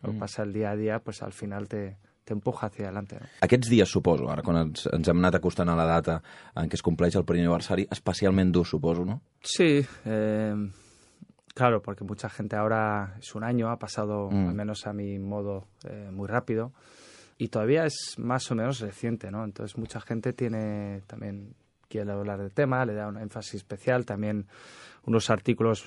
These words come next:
Speaker 1: eh, muy bonitos que van saliendo, eh, reportajes muy bonitos, entonces, bueno, es parte de lo que forma esta semana. Nosotros como familia,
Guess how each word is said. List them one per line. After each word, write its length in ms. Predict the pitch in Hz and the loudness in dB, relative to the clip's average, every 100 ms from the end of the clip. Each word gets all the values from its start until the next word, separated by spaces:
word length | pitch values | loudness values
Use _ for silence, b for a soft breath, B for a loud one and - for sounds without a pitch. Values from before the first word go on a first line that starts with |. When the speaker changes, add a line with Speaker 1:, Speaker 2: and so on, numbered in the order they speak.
| - | -6
Speaker 1:
eh, 440 | - 110 95 95 98 | -4 -4 -4 -6 -8
muy 540 | 95 98 98 117 127 | -10 -8 0 4 6
bonitos 440 | 110 110 117 110 - | 4 2 0 -4 -4
que 80 | |
van 120 | 107 107 | -4 -4
saliendo, 640 | - 107 131 120 120 120 - | -4 0 2 2 0 -4 -12
eh, 120 | 107 | -10
reportajes 580 | 101 98 98 113 - 101 | -8 -10 -6 -6 -6 -6
muy 120 | 104 | -6
bonitos, 480 | 98 113 131 107 101 | -4 -4 -4 -6 -10
entonces, 480 | 107 98 95 - - - | -12 -12 -14 -16 -16 -10
bueno, 260 | 110 101 - | -8 -8 -16
es 140 | 110 - | -20 -6
parte 300 | 110 104 110 | -6 -2 -2
de 100 | 107 | 0
lo 120 | 104 | -2
que 200 | - 98 | -6 -8
forma 320 | - 107 104 | -6 -6 -4
esta 180 | 104 104 | -6 -8
semana. 400 | - 113 117 139 B B B B B B | -4 -2 0 -2 B B B B B B
Nosotros 540 | 113 107 123 127 123 | -2 2 2 4 0
como 200 | - 123 | 0 -2
familia, 640 | 113 120 117 113 123 131 | 0 0 2 4 4 2